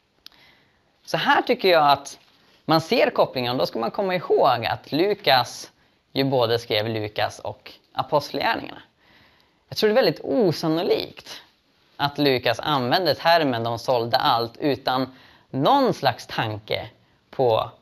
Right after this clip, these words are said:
det Jesus hade uppmanat sina lärjungar till i Lukas tolv. Och där ser jag ett argument för att det inte bara är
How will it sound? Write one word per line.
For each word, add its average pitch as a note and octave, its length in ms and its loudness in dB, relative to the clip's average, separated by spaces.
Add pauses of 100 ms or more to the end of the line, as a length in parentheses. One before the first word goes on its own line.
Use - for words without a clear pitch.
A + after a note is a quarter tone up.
det C3 140 0
Jesus A#2+ 380 2
hade A2+ 180 0
uppmanat A2+ 600 -2
sina G2+ 260 -6
lärjungar G#2 440 -2
till - 280 -6 (540)
i C#3 100 2
Lukas C3 400 0
tolv. - 240 -6 (1300)
Och D3 160 0
där A#3+ 320 2
ser C4 320 2
jag C#3+ 80 0
ett A#2+ 100 -8
argument B2+ 800 0 (200)
för D3+ 220 2
att C3+ 180 -2
det C#3+ 60 -4
inte E3 440 0
bara D3+ 380 4
är A2+ 400 2